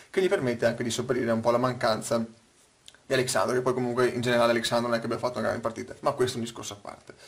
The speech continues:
Quindi parliamo di un Matuidi che oggi prenderà la posizione di esterno nel quattro quattro due, quattro tre uno, chiamatelo come volete,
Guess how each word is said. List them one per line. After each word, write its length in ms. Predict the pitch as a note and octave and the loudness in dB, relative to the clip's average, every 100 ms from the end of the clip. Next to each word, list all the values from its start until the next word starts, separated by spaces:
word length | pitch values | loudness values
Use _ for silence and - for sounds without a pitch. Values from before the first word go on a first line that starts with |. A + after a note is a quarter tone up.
| - - - _ | -20 -20 -20 _
Quindi 220 | A#3 F#3+ | 0 2
parliamo 480 | C#3 G3 F#3 C#3 C3 | 4 6 4 4 0
di 180 | D#3 C3 | -2 -2
un 120 | E3+ | 0
Matuidi 500 | G3+ G#3 A3 A3+ C4 | 2 2 2 0 -2
che 140 | - | 4
oggi 240 | F#3 D3+ B2+ | 4 6 0
prenderà 480 | C#3+ D3 D#3+ C3+ - | -2 0 4 4 4
la 120 | C#3 | 2
posizione 560 | D3 F#3 F3 A3+ G#3+ C#3+ | 4 2 2 0 0 0
di 180 | B2 | -4
esterno 580 | - - - A#2+ - B2 | -2 0 6 6 4 -2
nel 220 | C3+ A#2+ | -4 -6
quattro 340 | - G3 G3 C3 | 2 2 2 -2
quattro 240 | C3 C3 | 0 0
due, 260 | C3 C#3+ B2+ | 0 0 4
quattro 300 | E3 F3 C#3 | 2 4 2
tre 140 | B2+ | 2
uno, 140 | C3 A#2 | 0 0
chiamatelo 300 | C3 C3 B2+ | 0 0 0
come 120 | A#2+ | 0
volete, 400 | E3+ A3 A#3+ A#3 | 2 2 0 -2